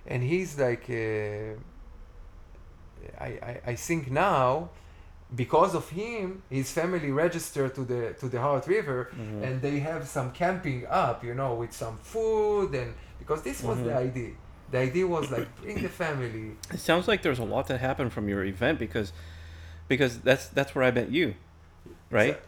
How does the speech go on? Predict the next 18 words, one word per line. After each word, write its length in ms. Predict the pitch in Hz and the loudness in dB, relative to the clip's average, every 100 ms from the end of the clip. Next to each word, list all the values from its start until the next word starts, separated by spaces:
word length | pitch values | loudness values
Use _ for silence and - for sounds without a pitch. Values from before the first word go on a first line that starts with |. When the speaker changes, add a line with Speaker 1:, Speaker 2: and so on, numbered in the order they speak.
| - | -6
Speaker 1:
So 40 | 143 | 0
Speaker 2:
So, 220 | 135 127 | 4 6
and 160 | 131 123 | 6 8
Speaker 1:
<laughs> 80 | 147 | 8
Speaker 2:
now, 220 | 156 135 | 6 2
now 200 | - 135 | 4 6
we're 100 | 147 | 6
doing 180 | 131 131 | 4 4
a 60 | 123 | 4
podcast, 480 | 156 143 110 87 - - - - - - | 2 0 0 -2 -4 -20 -20 -20 -20 -4
and 160 | 120 113 | 2 4
now 420 | 113 120 113 107 - - - - - - - - | 6 6 4 2 -4 -20 -20 -20 -20 -20 -14 2
probably 380 | 151 139 127 117 | 4 4 4 2
even 180 | 117 110 | 2 0
more 240 | 104 131 | 2 0
people 260 | 131 110 98 | 0 -2 -2
are 40 | |
gonna 260 | 98 92 | -4 -4